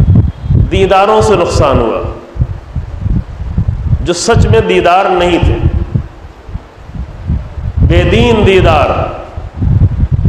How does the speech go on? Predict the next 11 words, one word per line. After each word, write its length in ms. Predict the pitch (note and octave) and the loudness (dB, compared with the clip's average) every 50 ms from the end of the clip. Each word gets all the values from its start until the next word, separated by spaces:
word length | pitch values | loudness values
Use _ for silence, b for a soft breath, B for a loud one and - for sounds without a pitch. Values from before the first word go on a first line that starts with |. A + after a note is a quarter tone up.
| - - - - - - - - - | 2 2 2 2 2 2 2 4 4
बेदीन 760 | - - - - - D#3+ E3 E3 - - B3 A3+ A3 - F3 | 4 4 4 4 4 4 4 4 4 4 4 4 4 4 2
दीदारों 440 | F3+ F3 E3 E3 D#3+ E3+ F3 E3 | 2 4 4 2 2 4 2 2
से 140 | E3 - E3 | 2 2 0
नुकसान 360 | C#3+ C3 - - C3+ A#2 G#2+ | 0 0 -2 -2 -2 -2 -2
होता 220 | G#2+ B2+ - - A2 | -2 -2 -2 -2 -2
है 60 | - E3+ | 0 0
हर 100 | G3 A#3+ | 0 0
जगह 260 | A#3 A3+ F3+ C#3+ - | 0 2 2 2 2
में। 140 | - - - - - - - - - - - - - - - - - - - - - - - - - - - - - - - - - - - - - | 2 2 0 0 0 0 0 0 2 2 0 0 0 -2 -8 -14 -14 -18 -20 -16 -12 -12 -8 -4 -4 -2 -2 0 0 2 2 0 0 -4 -8 -6 -4
इन 260 | C3+ D#3 D#3 - - | -4 -2 -2 -4 -4
सब, 220 | - - - - | -6 -6 -6 -6